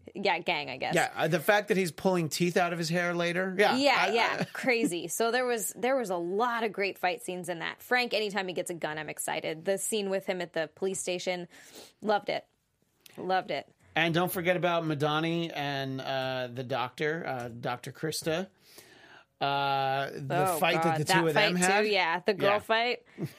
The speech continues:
Speaker 1: <laughs>
Speaker 2: Yeah, I didn't wanna characterize it that way, but, you know, now that you have.
Speaker 1: I mean, they're two girls fighting.
Speaker 2: Yes.
Speaker 1: I don't know how else you
Speaker 2: Exactly.
Speaker 1: wanna call
Speaker 2: So
Speaker 1: it.
Speaker 2: there were a lot of great fights. And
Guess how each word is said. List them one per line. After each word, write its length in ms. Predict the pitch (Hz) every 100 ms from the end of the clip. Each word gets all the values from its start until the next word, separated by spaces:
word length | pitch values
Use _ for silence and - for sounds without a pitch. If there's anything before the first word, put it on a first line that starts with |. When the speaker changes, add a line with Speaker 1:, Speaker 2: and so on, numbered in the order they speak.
| - 190 -
Speaker 1:
<laughs> 920 | 233 294 - 254 226 - - 151 165
Speaker 2:
Yeah, 240 | 185 190 127 - -
I 120 | 240
didn't 160 | 240
wanna 160 | 208 165
characterize 580 | 170 151 131 143 131 120
it 60 | 117
that 160 | 123
way, 120 | 131
but, 640 | 147 - 523 554 571 571 554
you 60 | 220
know, 160 | 208
now 220 | 190 190 190
that 160 | 180
you 60 | 170
have. 880 | 117 113 101 95 90 87 95 107 - 453 453
Speaker 1:
I 40 |
mean, 280 | 427 415 415
they're 140 | 392 381
two 220 | - 320
girls 260 | 320 285 -
fighting. 320 | 269 165 156 _
Speaker 2:
Yes. 440 | 160 - - - - -
Speaker 1:
I 80 | -
don't 140 | 226
know 60 | 131
how 60 |
else 80 | 214
you 40 | 123
Speaker 2:
Exactly. 200 | 113 110
Speaker 1:
wanna 160 | 55
call 100 | -
Speaker 2:
So 280 | 190 170 165
Speaker 1:
it. 40 | 160
Speaker 2:
there 100 | 170
were 60 |
a 40 | 170
lot 160 | 170
of 60 | 156
great 220 | 156 131
fights. 400 | - 120 117 -
And 420 | 151 147 147 143